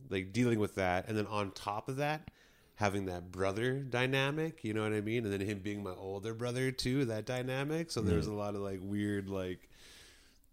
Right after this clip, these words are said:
Speaker 1: I don't know, like, chemicals in the air.
Speaker 2: <laughs>
Speaker 1: Things got heated one day. <laughs> Um, and, and, and I, I was really regretful of that too, because after that had happened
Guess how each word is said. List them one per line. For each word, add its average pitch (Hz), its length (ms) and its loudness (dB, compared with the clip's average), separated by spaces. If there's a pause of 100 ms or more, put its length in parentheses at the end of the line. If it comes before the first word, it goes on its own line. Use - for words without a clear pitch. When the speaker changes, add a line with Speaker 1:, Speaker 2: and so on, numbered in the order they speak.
(160)
Speaker 1:
I 87 120 -2
don't 78 120 -6
know, 85 400 -2
like, 90 200 -4
chemicals 90 680 -2
in 92 100 -2
the 90 220 2
air. 87 380 0
Speaker 2:
<laughs> 190 880 6
Speaker 1:
Things 135 260 6
got 113 220 4
heated 113 320 0
one 104 240 2
day. 104 420 6
<laughs> 190 1400 10 (580)
Um, 92 640 0 (160)
and, 107 340 -2
and, 117 260 -2
and 120 120 0
I, 113 200 4
I 127 100 6
was 123 100 8
really 190 140 8
regretful 139 640 6
of 92 140 2
that 90 280 -2
too, 175 240 2
because 98 460 0 (340)
after 135 440 4
that 104 260 2
had 95 140 -4
happened 101 640 -2